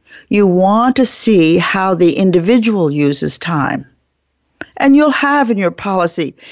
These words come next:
if the machine goes down, if you're short of material, if there is an unexpected, um, pause in the operations, please feel free to use your improvement time. The improvement time finds its focus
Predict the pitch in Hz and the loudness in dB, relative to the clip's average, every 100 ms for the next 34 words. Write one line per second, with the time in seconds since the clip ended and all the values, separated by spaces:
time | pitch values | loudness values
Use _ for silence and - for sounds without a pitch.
0 | - - 175 - 160 160 220 226 220 214 | -20 -12 -10 -6 -4 -2 0 2 2 2
1 | 208 - 190 190 175 139 - 202 196 196 | 0 -2 -2 -2 -4 -4 -2 0 0 0
2 | 185 - 202 190 190 190 - - - - | -4 -2 0 2 2 -2 -6 -18 -10 -2
3 | 175 - 175 165 165 - 165 156 139 - | -2 -2 -2 0 0 0 -2 0 -2 -2
4 | 175 208 - - 180 180 185 170 - _ | -2 -2 -6 -4 -4 -2 -4 -6 -8 _
5 | _ _ _ - 165 156 - 165 170 - | _ _ _ -6 -2 -2 -4 -10 -18 -8
6 | 202 180 175 180 175 - 170 160 160 - | -2 0 0 -2 -6 -8 -4 -2 -2 -2
7 | 156 156 - 165 - - 214 214 220 - | -2 0 -2 -8 -10 -6 0 0 0 0
8 | 214 196 - 175 160 156 - 170 143 147 | -2 -2 -2 0 0 -2 -4 -4 -2 0
9 | 147 - 151 147 170 160 151 135 143 - | 0 0 0 0 0 0 0 -2 -4 -4
10 | - _ _ _ - - - - 196 190 | -8 _ _ _ -20 -18 -18 -2 0 2
11 | 175 - 220 240 214 170 - - 247 214 | 0 2 2 2 0 -2 -6 -4 -2 0
12 | 147 156 175 _ _ _ _ _ _ 185 | -2 -4 -6 _ _ _ _ _ _ -4
13 | 180 156 156 - - 247 254 - - | -2 -2 -6 -6 -2 -2 -2 -8 -10